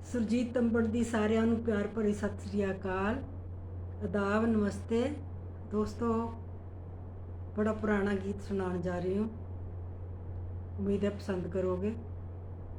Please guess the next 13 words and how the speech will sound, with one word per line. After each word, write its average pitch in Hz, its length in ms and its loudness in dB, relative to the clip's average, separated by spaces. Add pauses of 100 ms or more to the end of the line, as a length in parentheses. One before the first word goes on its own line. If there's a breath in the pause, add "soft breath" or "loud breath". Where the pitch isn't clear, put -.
(520)
ਪਸੰਦ 208 360 4
ਆਇਆ 214 340 4
ਤੇ 226 460 2 (720)
ਕੁਮੈਂਟ, 202 540 0
ਸ਼ੇਅਰ 202 420 0
ਔਰ 190 400 -2 (840)
ਲਾਈਕ 185 340 4
ਜ਼ਰੂਰ 190 300 -2
ਕਰ 190 100 0
ਦਿਆ 180 200 0
ਕਰੋ। 196 300 0 (480)
ਜਿਹੜੇ 214 240 6
ਮੇਰੇ 208 480 6